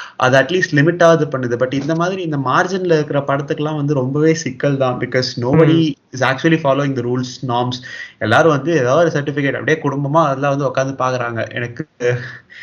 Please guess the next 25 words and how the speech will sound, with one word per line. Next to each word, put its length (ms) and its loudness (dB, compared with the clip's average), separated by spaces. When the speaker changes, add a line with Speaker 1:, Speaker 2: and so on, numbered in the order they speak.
Speaker 1:
I 160 2
don't 240 0
know. 180 4
அது 220 2
பில்லா 560 2
டூ 100 -2
படம் 280 2
வந்து 360 0
வந்தப்பவே 680 -2
சின்ன 380 -4
குழந்தைங்கள்லாம் 600 0
கூட்டிட்டு 280 0
வந்து 120 -4
பார்த்துட்டு 340 0
இருந்தாங்க. 300 2
That 280 2
movie 300 -2
had, 460 -4
uh, 120 2
some 260 -4
of 140 -4
the 100 0
most 300 -2
violent, 540 0
uh, 500 2